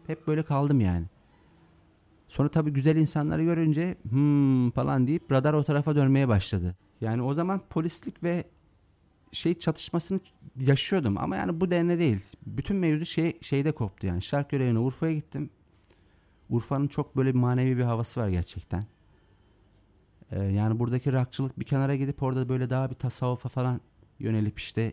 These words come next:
kendi iç dünyamla ilgili sorgulamalar falan başlayınca, "Hmm," falan deyip ondan sonra öyle bir süreç başladı benim için yani.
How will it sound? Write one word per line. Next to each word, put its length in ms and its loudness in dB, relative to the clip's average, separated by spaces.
kendi 260 -2
iç 180 -6
dünyamla 380 2
ilgili 300 -2
sorgulamalar 760 -2
falan 300 -4
başlayınca, 640 0
"Hmm," 320 4
falan 400 -2
deyip 420 -4
ondan 240 0
sonra 220 -4
öyle 160 -2
bir 60 -6
süreç 340 -6
başladı 340 -2
benim 180 0
için 240 -6
yani. 260 -4